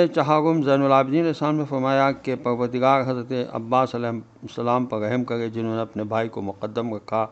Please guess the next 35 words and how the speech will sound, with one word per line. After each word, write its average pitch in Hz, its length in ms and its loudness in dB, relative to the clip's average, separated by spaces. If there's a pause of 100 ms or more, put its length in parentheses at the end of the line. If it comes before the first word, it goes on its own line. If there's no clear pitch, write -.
(600)
अपनी 135 320 0
जान 131 240 4
उन 127 120 2
पर 123 220 -6
क़ुरबान 120 380 0
कर 117 180 -4
दी। 117 200 -4
आप 113 220 -2
अलैहिस्सलाम 117 520 -4
के 120 120 -6
दोनों 113 300 -4
बाजू 110 280 -2
कट 110 200 -6
गए, 113 220 -2 (600)
परवरदिगार 139 600 6
आलम 139 240 6
ने 175 100 2
उसके 147 240 0
बदले 127 320 2
आपको 127 400 4
दो 127 160 2
पर 135 200 2
अता 127 280 2
किए 123 280 -2
जिनके 117 300 -6
ज़रिए 117 380 -4
बेहिश्त 113 380 -6
में 113 120 -2
वो 110 140 -4
फरिश्तों 110 420 -6
के 113 120 -6
साथ 117 320 -2
उड़ते 120 320 -4
रहते 117 300 -6
हैं, 113 240 -4